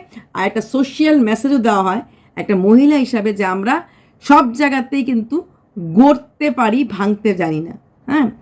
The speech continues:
নিজের মা নেই তো কে, শাশুড়ি মাকে আমরা মাই বলি, normally মা বলি। তো সেখানে স্বামীর নাম নিয়ে মা না বলে মুখ ফুটে মা বলাটি ভালো। আজকে যদি অর্পি, এ,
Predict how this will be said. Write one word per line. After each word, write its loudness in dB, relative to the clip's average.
নিজের 4
মা 2
নেই 0
তো -6
কে, -2
শাশুড়ি -2
মাকে -2
আমরা 0
মাই 4
বলি, -4
normally 2
মা 4
বলি। -6
তো -8
সেখানে -2
স্বামীর 2
নাম 0
নিয়ে 2
মা 2
না -2
বলে 2
মুখ -2
ফুটে -2
মা -2
বলাটি -4
ভালো। -4
আজকে -6
যদি -2
অর্পি, -4
এ, -6